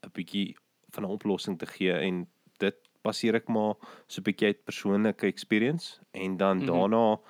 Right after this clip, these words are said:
Speaker 1: gee ek so 'n bietjie hints wat, eh, maar net inligting wat ek gaan oplees het en
Speaker 2: Mhm.
Speaker 1: probeer dit om myself wys te maak, want ek kan nie,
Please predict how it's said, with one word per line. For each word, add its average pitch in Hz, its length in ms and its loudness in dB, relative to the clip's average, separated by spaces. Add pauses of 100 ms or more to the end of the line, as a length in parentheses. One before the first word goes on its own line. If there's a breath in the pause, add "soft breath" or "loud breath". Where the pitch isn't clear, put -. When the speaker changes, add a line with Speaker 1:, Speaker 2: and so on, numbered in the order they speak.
(280 loud breath)
Speaker 1:
gee - 280 0
ek 107 140 0
so - 140 -2
'n - 60 -10
bietjie 98 460 0 (680)
hints 110 300 -2
wat, 98 140 0 (640)
eh, - 80 -12 (460)
maar 160 120 0
net 180 140 2
inligting 165 240 0 (220)
wat - 100 -14
ek 117 160 -6
gaan 104 280 -2
oplees 104 500 0
het 98 180 -4 (460 loud breath)
en 127 60 -8
Speaker 2:
Mhm. 110 80 -2
Speaker 1:
probeer 110 260 4
dit 113 100 0
om 113 60 4
myself 101 420 0
wys 95 240 -2
te 104 80 -4
maak, 92 240 2
want 101 200 -4
ek - 220 -6
kan 127 160 4
nie, 147 300 0